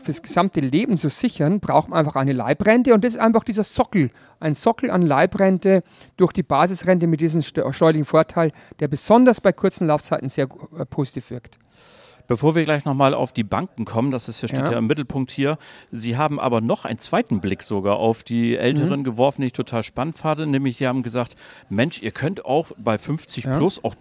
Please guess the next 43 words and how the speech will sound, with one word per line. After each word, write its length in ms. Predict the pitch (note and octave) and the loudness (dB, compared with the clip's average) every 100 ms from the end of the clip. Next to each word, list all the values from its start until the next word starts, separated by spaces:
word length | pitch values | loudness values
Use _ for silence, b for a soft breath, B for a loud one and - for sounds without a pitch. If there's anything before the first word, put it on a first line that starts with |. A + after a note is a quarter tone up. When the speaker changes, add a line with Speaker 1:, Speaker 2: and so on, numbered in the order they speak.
| - | 0
Speaker 2:
durchaus 680 | B2+ D#3+ G3+ - D#3 F#3+ | 4 4 4 -6 -6 -4
nochmal 340 | C3+ B2 E3 E3+ | -6 -4 -4 -4
eine 240 | C#3+ D#3 | -6 -8
Formpolice 800 | E3+ - D4+ D4+ - A#2+ A2 C3+ | -8 -2 -4 -2 -2 -2 -4 -4
oder 160 | C3 C3+ | -4 -4
eine 100 | C3 | -4
formgebundene 460 | D#3+ C#3 D3+ F#3 | -6 -2 0 2
Speaker 1:
Ri-, 20 | |
Speaker 2:
Rentenversicherung 480 | A#3+ B3 B3+ C3 A#2+ | 2 4 4 6 6
Speaker 1:
richtig, 180 | G3+ D#3+ | 6 6
ja, 140 | G3+ | 6
Speaker 2:
ins 280 | D3+ D3+ C3+ | 6 4 4
Speaker 1:
äh, 20 | |
Speaker 2:
Auge 220 | - D#3+ C#3 | 4 4 4
Speaker 1:
absolut, 220 | - A2 | 4 2
Speaker 2:
fassen. 180 | G#2+ G2 | 2 2
Speaker 1:
absolut 540 | F3 A3 - A#3 G3 | 0 0 2 2 4
richtig. 260 | B3+ - F3 | 2 2 4
Speaker 2:
Vielleicht 200 | E3+ G3+ | 6 6
Speaker 1:
Das 80 | |
Speaker 2:
da 80 | G#3 | 6
Speaker 1:
ist 20 | |
Speaker 2:
nochmal 140 | E3 D3 | 6 6
Speaker 1:
ein, 40 | |
Speaker 2:
die 100 | D3 | 4
drei 180 | C3+ C#3+ | 4 4
Speaker 1:
ein, 180 | G3 - | 4 4
also 160 | F#3+ | 4
meine, 180 | G#3+ A3 | 6 6
Speaker 2:
wichtigsten 260 | G#3+ G3+ G3+ | 6 4 4
Speaker 1:
ein 260 | G#3 G3 | 6 8
mega 400 | G3 A3 C#4 A#3 | 6 6 4 4
Speaker 2:
Argumente. 340 | G#3+ C4+ C4 B3 | 6 6 6 8
Speaker 1:
Thema, 220 | C#4+ G#3+ | 8 10
weil 140 | F3+ | 8
gerade 240 | E3 G3 G#3+ | 6 2 2
für 60 | |
fünfzig 440 | F#3+ A#3+ - G3 - | -2 -2 -2 -4 0
plus, 240 | A3 C#4 | 2 0
die 100 | - | -2
glauben 380 | - C#3 G3 A#3+ | 0 6 6 6
ja 140 | A3 | 4
oftmals, 500 | G3 - - A3 A#3 | 2 0 4 6 6